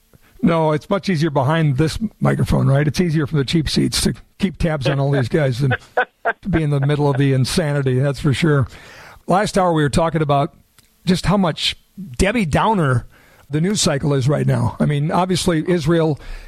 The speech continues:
and seeing that play out day after day on our screens, knowing that, uh, there is, uh, more to come from that. Uh, the, the speaker race, uh, you know, the border's wide open. You got Hamas and Hezbollah, uh, getting, uh, you know, free meal tickets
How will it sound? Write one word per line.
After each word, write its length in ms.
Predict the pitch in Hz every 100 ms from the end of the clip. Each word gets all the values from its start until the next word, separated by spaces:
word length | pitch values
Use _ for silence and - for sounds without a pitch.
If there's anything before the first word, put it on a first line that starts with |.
| -
and 160 | 143
seeing 200 | - 180
that 140 | 160 147
play 140 | 180 151
out 200 | 147 131
day 240 | 165 160
after 220 | 147 -
day 260 | 151 156 165
on 140 | 147
our 100 | 135
screens, 440 | 123 - 165 160 120
knowing 340 | 156 156 143 - - - -
that, 260 | - 143 -
uh, 260 | 151 139 165 - -
there 320 | 214 147 151
is, 260 | 143 131 -
uh, 200 | 135 123 123 - - _ -
more 200 | 160 165
to 80 |
come 380 | 147 170 165 170 -
from 160 | 156 143
that. 360 | 160 175 -
Uh, 140 | 147 131
the, 160 | 143 185
the 120 | 151
speaker 400 | - 196 185 180
race, 480 | 170 170 - - 247
uh, 240 | 135 131
you 140 | - 147
know, 140 | 139
the 480 | 156 190 202 160 143
border's 400 | 139 170 180 147
wide 240 | 170 175
open. 380 | 160 170 190 180
You 60 | 156 156
got 40 |
Hamas 500 | - 113 170 175 208
and 80 | 180
Hezbollah, 460 | 170 196 180 165 156 - - - -
uh, 100 | 160
getting, 360 | 160 175 165 156
uh, 60 |
you 160 | 151 156
know, 240 | 147 151
free 300 | - - 226 202
meal 220 | 208 196
tickets 500 | - - - -